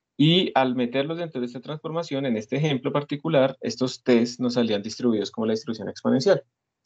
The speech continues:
Entonces aquí el truco, pues, es poder di-, invertir esa distribución.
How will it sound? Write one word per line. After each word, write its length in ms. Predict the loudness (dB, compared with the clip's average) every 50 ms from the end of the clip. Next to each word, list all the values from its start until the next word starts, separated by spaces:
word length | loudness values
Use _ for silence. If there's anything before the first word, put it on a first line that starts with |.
| _ _ _ _ _ _ _ _
Entonces 340 | -12 0 2 2 2 4 2
aquí 220 | 2 2 2 0 -2
el 80 | -2
truco, 320 | 0 -2 -2 -2 -2 -6 -4
pues, 160 | -4 -4 -4
es 120 | -8 -10
poder 380 | -2 2 4 4 4 4 2 0
di-, 180 | -2 -8 -10 -6 _
invertir 640 | 0 2 2 2 0 -2 -2 0 2 2 2 2
esa 180 | 0 -4 -2 0
distribución. 580 | 0 0 -2 -4 -6 -6 -6 -8 -12 -14 -14